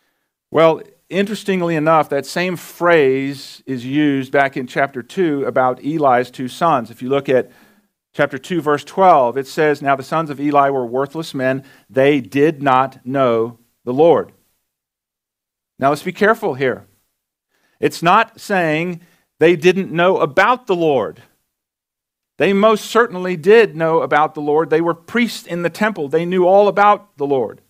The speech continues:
But they had no relationship with the Lord. And the difference between Eli's sons and Samuel is that Eli's sons did not know the Lord, but it says of Samuel, Samuel did not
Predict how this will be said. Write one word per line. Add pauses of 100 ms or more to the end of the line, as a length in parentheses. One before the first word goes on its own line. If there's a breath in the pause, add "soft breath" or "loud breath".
(1300)
But
they
had
no
relationship (240)
with
the
Lord. (1600)
And
the
difference
between
Eli's
sons
and
Samuel (600 soft breath)
is
that
Eli's
sons (240)
did
not
know
the
Lord, (480)
but
it
says
of
Samuel,
Samuel
did
not